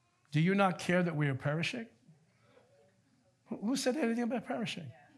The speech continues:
What did he say they were doing? He didn't say anything about perishing. He said, "We're crossing over to the other side."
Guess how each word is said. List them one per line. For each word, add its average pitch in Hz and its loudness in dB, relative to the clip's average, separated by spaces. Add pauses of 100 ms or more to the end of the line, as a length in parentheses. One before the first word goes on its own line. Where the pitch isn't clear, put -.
(720)
What 269 2
did 277 4
he 262 4
say 277 2
they 262 4
were 247 4
doing? 277 4 (2250)
He 302 -2
didn't 320 4
say 269 4
anything 190 2
about 156 4
perishing. 165 0 (1400)
He 240 4
said, 185 2
"We're 220 6
crossing 233 2
over 220 4
to 196 2
the 190 2
other 208 2
side." 165 2